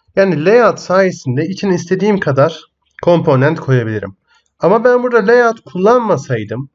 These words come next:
mesela bir buton kullansaydım, yani bunu kapsayıcı olarak düşünün. Bir tane kapsayıcı şey bulunur arkadaşlar.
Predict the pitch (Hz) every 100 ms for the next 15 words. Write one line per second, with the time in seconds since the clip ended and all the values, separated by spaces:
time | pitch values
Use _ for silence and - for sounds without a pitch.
0 | _ _ _ _ _ _ _ _ - 196
1 | 202 160 190 185 175 185 208 202 160 135
2 | 113 110 110 95 127 180 185 233 233 -
3 | 196 - 226 208 208 165 123 107 - 107
4 | 123 131 208 254 220 175 208 - 165 -
5 | 165 160 202 - 156 143 123 110 104 101
6 | 107 98 98 - 180